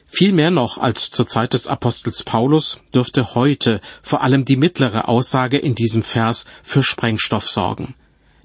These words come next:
„Der Mann aber ist das Haupt der Frau.“ Meines Erachtens wäre es töricht,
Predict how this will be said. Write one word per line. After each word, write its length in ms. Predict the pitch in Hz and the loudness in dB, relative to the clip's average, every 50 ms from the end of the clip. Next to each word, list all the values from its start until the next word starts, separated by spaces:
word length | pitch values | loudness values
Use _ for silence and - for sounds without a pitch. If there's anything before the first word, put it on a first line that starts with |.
| _ 101 | _ -2
„Der 100 | 101 95 | -2 0
Mann 300 | 92 107 139 170 180 - | 2 2 2 0 0 0
aber 320 | - 131 123 135 139 - - | 0 0 0 -2 -2 -2 -2
ist 280 | 131 113 - - - | -2 -2 -2 -2 -2
das 220 | 139 123 - - - | -2 -2 -2 -2 -2
Haupt 420 | 104 101 - - - - - - | -2 -2 -4 -4 -8 -8 -2 0
der 80 | 120 117 | 0 0
Frau.“ 400 | - - - - 107 123 - - _ _ _ _ _ _ _ _ _ _ _ - - - - - - - - - - - - _ _ _ _ 113 | -2 -4 -6 -6 -6 -6 -6 -8 _ _ _ _ _ _ _ _ _ _ _ -20 -20 -20 -20 -20 -20 -20 -20 -20 -20 -20 -20 _ _ _ _ -2
Meines 380 | 107 120 165 208 196 170 - | 0 0 2 2 0 0 0
Erachtens 640 | - 135 127 - 110 110 - - - 151 147 - - | 0 0 0 0 -2 -4 -4 -2 0 0 0 2 2
wäre 240 | 127 123 117 131 - | 2 2 2 0 -2
es 200 | 113 - - - | -2 -2 -2 0
töricht, 640 | - - 127 120 131 135 151 147 - - - - - | 0 2 4 4 4 2 0 -2 -2 -6 -10 -12 -14